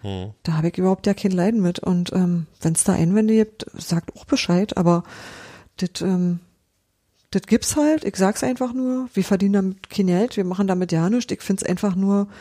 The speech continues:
Speaker 2: eine sinnvolle Idee und ich find's auch Quatsch, das Rad zweimal zu erfinden und zu sagen so,
Speaker 1: Klar,
Speaker 2: äh,
Speaker 1: warum sollen wir jetzt noch
Speaker 2: wir
Speaker 1: mal
Speaker 2: brauchen
Speaker 1: machen?
Speaker 2: jetzt dringend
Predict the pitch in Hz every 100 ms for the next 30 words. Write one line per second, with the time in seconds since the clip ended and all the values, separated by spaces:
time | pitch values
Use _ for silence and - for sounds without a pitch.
0 | - - - 180 202 202 214 196 180 226
1 | 226 190 - 196 - - - - - -
2 | - - 190 180 185 - - 196 208 196
3 | 165 165 175 170 180 175 165 170 175 175
4 | 180 - - - - - _ _ - 98
5 | 104 107 98 101 95 101 98 98 117 214
6 | 233 254 - - 226 269